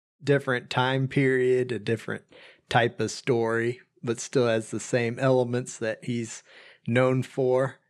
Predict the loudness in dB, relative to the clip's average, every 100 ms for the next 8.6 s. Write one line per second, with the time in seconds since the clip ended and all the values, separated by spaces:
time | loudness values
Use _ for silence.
0 | _ _ _ _ _ 2 2 4 -2 0
1 | 2 2 2 0 -2 -2 -6 0 2 4
2 | 4 4 2 2 2 2 0 -4 -18 -16
3 | -4 -2 0 2 4 2 4 6 6 4
4 | 0 -8 _ -4 -2 0 -2 -4 -4 -4
5 | -8 -10 _ _ _ _ _ -2 -2 -2
6 | -2 -4 -4 -2 0 -2 -4 _ _ -4
7 | -2 -2 -6 -6 -6 0 0 0 0 0
8 | 0 -6 -6 -8 -8 -8